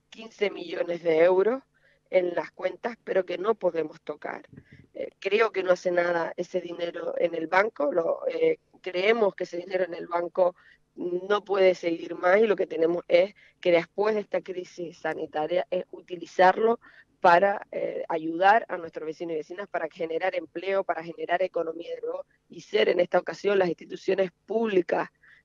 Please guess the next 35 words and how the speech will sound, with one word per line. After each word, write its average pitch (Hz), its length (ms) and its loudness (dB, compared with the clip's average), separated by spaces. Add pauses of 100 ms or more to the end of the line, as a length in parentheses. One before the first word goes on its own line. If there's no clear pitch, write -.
(100)
eh, 170 300 8
el 190 160 0
impulsor, 180 840 -2 (420)
eh, - 300 -10
de, - 320 0
de 175 160 -2
medidas 175 480 4
económicas. 156 640 2
No 180 220 8
va 185 120 8
a 175 60 2
quedar 165 240 -2
otro 160 220 -8
remedio. 175 380 -2
Nosotros 180 360 -8
ahora 170 200 0
mismo 185 320 -6
sí 170 120 -20
que 185 100 -16
le 175 100 2
puedo 165 180 -4
decir, 226 340 -8 (800)
y 185 80 -6
le 175 120 0
puedo 180 160 6
adelantar 175 500 4
que 185 100 -10
hemos 175 180 -8
reforzado 196 680 -2
los 180 120 -6
servicios 170 440 -10
sociales, 214 580 -2 (360)
que - 80 -10
estamos 185 300 2
trabajando 180 340 4